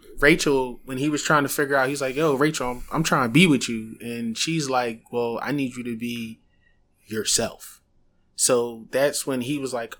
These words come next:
"All right, well, if I put on the Bruce Wa-, if I be Bruce Wayne, like, Bruce Wayne, Bruce Wayne, then maybe she'll be with me." And then, you know, not trying to jump too far into it,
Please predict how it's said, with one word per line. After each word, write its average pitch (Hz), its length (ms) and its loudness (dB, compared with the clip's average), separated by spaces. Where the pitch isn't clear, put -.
"All 131 160 8
right, 117 260 -2
well, 117 140 -8
if 117 160 -8
I 175 100 0
put 160 240 2
on 123 220 -2
the 113 100 -6
Bruce 127 420 -6
Wa-, 113 140 -6
if 117 160 -8
I 160 160 -2
be 123 180 -6
Bruce 120 360 -4
Wayne, 123 480 -4
like, 110 180 -8
Bruce 131 260 -4
Wayne, 143 220 0
Bruce 113 260 -8
Wayne, 110 260 -8
then 107 200 -4
maybe 117 560 -4
she'll 123 260 0
be 110 180 -4
with 113 260 -2
me." - 160 -16
And 117 200 0
then, 113 520 -4
you 127 180 -4
know, 104 320 -8
not 120 180 -4
trying 127 220 0
to 113 80 -4
jump 120 260 -6
too 143 200 -6
far 127 300 -6
into 123 320 -6
it, 123 140 -8